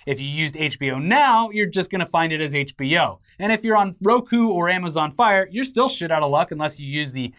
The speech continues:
H B O Max app. Wait, no, the H B O app, which is the old H B O Now,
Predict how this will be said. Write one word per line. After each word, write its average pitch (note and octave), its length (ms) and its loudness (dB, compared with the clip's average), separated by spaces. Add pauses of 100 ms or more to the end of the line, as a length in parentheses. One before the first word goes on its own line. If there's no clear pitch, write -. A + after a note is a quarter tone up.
(180)
H D3+ 280 -4
B D3+ 180 -2
O C#3+ 160 2
Max D3 480 -2
app. D#3 280 2 (320)
Wait, D3 200 0
no, D#3 200 0
the D3+ 180 -6
H F#3+ 180 -2
B F3 160 0
O D3+ 240 -2 (380)
app, E3+ 300 4
which E3 200 -4
is C#3 280 -8
the D3+ 140 -6
old A3 440 4
H F3+ 180 -4
B E3+ 140 0
O D#3 80 2
Now, D#3+ 540 2